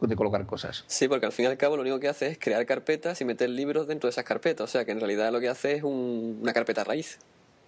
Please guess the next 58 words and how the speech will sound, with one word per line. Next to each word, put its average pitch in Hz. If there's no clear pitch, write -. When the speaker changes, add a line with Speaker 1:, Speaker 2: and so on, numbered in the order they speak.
Speaker 1:
Exactamente, 127
a, 123
a, 147
ellos 165
llaman 175
colecciones. 120
Entonces, 117
Speaker 2:
Sí. 113
Speaker 1:
la, 110
el 107
tema 131
de 139
las 139
colecciones, 165
pues -
tú 127
lo 127
vas 131
cogiendo, 165
vas 135
poniendo 143
cosas, 170
pero 139
no 175
te 180
permite 160
gestionar 143
lo 139
que 135
es 135
una, 131
o, 127
o, 127
o -
vamos, 127
lo 117
permite 156
hacer, 180
pero 127
no 135
es 127
cómodo. 92
O -
sea, -
Speaker 2:
No, 120
Speaker 1:
tienes 131
Speaker 2:
no, -
Speaker 1:
que 131
Speaker 2:
no. 127
Speaker 1:
andar, 143
pues, 120
moviéndote 131
de 127
página 131
a 123
página 135
y 135
demás. 135